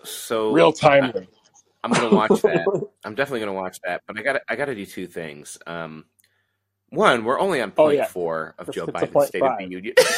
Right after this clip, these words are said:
Speaker 2: Okay, so he scaled back. He
Speaker 1: <laughs>
Speaker 2: scaled back.
Speaker 1: That's my
Speaker 2: He,
Speaker 1: fault. That's my
Speaker 2: we know
Speaker 1: fault,
Speaker 2: he's,
Speaker 1: number
Speaker 2: he's
Speaker 1: one,
Speaker 2: vi-,
Speaker 1: okay?
Speaker 2: he's vigorous. He, he, he made a case for his, for his second term. He's, and he, and he
Speaker 1: That's right, you
Speaker 2: scaled
Speaker 1: remembered.
Speaker 2: back. He scaled back his
Speaker 1: Yeah.
Speaker 2: shit.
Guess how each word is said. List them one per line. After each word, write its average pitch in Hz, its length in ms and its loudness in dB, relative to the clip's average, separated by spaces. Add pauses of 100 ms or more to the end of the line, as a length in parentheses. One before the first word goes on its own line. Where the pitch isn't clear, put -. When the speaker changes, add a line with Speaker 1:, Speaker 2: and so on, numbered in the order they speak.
(300)
Speaker 2:
Okay, 196 260 6
so 170 200 6
he 226 80 10
scaled 214 600 6
back. 190 260 4
He 240 240 -6
Speaker 1:
<laughs> - 180 -6
Speaker 2:
scaled 190 300 -2
back. 160 120 -4
Speaker 1:
That's - 180 4
my 170 200 6
Speaker 2:
He, - 40 2 (160)
Speaker 1:
fault. 113 360 0 (200)
That's 185 260 4
my 156 180 6
Speaker 2:
we - 20 -6
know - 20 -6 (380)
Speaker 1:
fault, - 60 4
Speaker 2:
he's, - 80 4
Speaker 1:
number 123 200 -2
Speaker 2:
he's 117 100 0
Speaker 1:
one, 98 200 0
Speaker 2:
vi-, 202 100 6
Speaker 1:
okay? 110 320 0
Speaker 2:
he's 117 100 -10
vigorous. 196 580 0 (260)
He, 147 340 -6 (100)
he, 135 220 -6
he 143 200 -2
made 156 220 2
a 175 60 -4
case 170 340 -4
for - 200 -6
his, 156 180 -2 (460)
for 165 100 -4
his 165 140 -6
second 170 300 0
term. 151 420 0 (1200)
He's, 139 360 -8
and 147 180 -2
he, 151 140 -4 (200)
and 147 120 2
he 147 80 -2
Speaker 1:
That's 180 260 -4
right, 208 120 2
you 165 40 6
Speaker 2:
scaled 165 280 6
Speaker 1:
remembered. 151 480 0
Speaker 2:
back. - 160 -20 (380)
He 165 80 -14
scaled 151 520 -2
back 151 240 2
his 139 260 -6
Speaker 1:
Yeah. 110 80 -4
Speaker 2:
shit. 143 200 -2